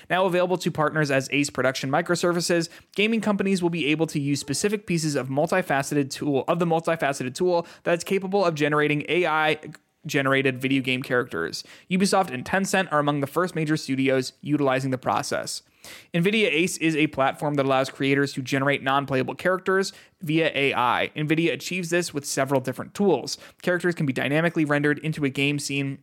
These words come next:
and an audio lip sync tool can m-, make it so that their mouths match up to what they're saying. The tool is also able to translate player speech to text,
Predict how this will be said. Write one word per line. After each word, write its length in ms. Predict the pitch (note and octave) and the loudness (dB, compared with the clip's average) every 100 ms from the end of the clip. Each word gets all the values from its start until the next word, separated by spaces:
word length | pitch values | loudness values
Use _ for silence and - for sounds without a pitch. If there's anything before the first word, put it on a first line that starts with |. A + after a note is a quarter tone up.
| - | -6
and 120 | D3 | -4
an 100 | C3 - | -4 -2
audio 360 | C#3+ D#3+ E3 D#3 | -2 2 2 2
lip 260 | C#3+ C#3+ | 2 0
sync 260 | - C#3+ - | -4 -6 -6
tool 220 | - C#3+ | -2 0
can 280 | C#3 C#3 C3+ | 0 -6 -6
m-, 100 | D3 | -4
make 180 | - E3 | -2 -2
it 100 | C#3 | -2
so 80 | D3 | -4
that 140 | C3 F#2 | -4 -4
their 80 | |
mouths 320 | C3+ D3 D3+ - | 0 0 0 -2
match 200 | C3 C3+ | -2 0
up 300 | C3 - - | -2 -4 -8
to 120 | C#3+ | -6
what 120 | B2+ | -6
they're 100 | - | -6
saying. 380 | - D3 A2 G#2+ - - - | 0 0 0 -6 -16 -20 -14
The 80 | D#3+ | -2
tool 140 | D#3+ | 2
is 80 | D3+ | 2
also 320 | C#3+ F3 F#3+ | 2 0 2
able 180 | D#3 D#3 | 2 2
to 80 | D#3+ | -2
translate 460 | - C3+ C3+ C#3 - | 0 0 2 0 0
player 300 | C3 C3+ D3 | 2 2 2
speech 480 | - - C#3+ C3+ | -6 -6 -6 -6
to 80 | - | -12
text, 440 | - A#3 A#3 - | -2 2 2 -2